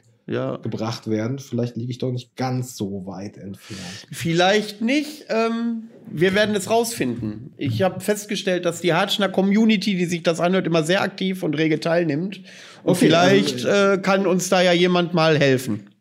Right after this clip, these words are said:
Speaker 2: Ich freu mich drauf, äh, da dann tatsächlich, aber vielleicht gibt ja auch das Cover, ja,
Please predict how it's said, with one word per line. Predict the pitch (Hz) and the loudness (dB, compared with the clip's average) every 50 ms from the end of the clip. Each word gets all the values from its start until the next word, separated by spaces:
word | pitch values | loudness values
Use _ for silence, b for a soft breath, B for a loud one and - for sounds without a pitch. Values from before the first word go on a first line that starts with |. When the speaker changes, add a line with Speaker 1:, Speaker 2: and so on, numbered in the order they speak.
| _ _ _ _ _ _ _ - | _ _ _ _ _ _ _ -8
Speaker 2:
Ich | - 143 - 113 | -8 -6 -6 -6
freu | - - - 123 131 170 214 | -8 -6 -2 0 0 2 2
mich | 214 196 208 202 - - - - | 2 2 0 0 -2 -8 -12 -8
drauf, | - 139 139 151 170 175 175 - - | -6 -4 -2 0 0 -2 -2 -6 -12
äh, | 147 - 143 147 151 147 151 139 131 B B B B | -10 -6 -4 -4 -2 -2 -4 -6 -8 B B B B
da | - 127 135 135 | -4 -2 -2 -2
dann | 135 135 | -2 -2
tatsächlich, | 135 - 139 131 147 139 135 143 | -2 -4 -4 -4 -4 -6 -6 -6
aber | 127 127 | -4 -4
vielleicht | 123 - 131 139 135 | -4 -2 -2 -4 -2
gibt | - 143 131 | -4 -6 -2
ja | - 131 | -2 -2
auch | 110 120 | -2 -2
das | - 123 - - | -6 -8 -12 -10
Cover, | - - 139 135 147 147 143 143 143 117 113 113 117 123 117 117 | -8 -6 -4 -2 -2 -2 -2 -2 -2 -6 -8 -10 -12 -12 -8 -4
ja, | 127 131 139 156 | -2 0 0 0